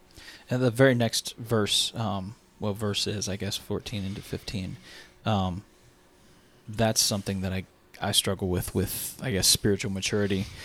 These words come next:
where if I get in something that is stretching out, like,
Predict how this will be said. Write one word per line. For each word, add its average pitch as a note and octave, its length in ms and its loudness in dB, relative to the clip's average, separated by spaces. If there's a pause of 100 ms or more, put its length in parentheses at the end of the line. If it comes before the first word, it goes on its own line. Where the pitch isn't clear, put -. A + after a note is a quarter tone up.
(220)
where G#2 240 6
if G2+ 140 6
I B2+ 120 10
get B2 420 2 (1700)
in B2+ 220 6
something G#2 440 4
that G2+ 120 2
is F#2 180 0
stretching - 520 2
out, A2 220 4
like, F#2 180 0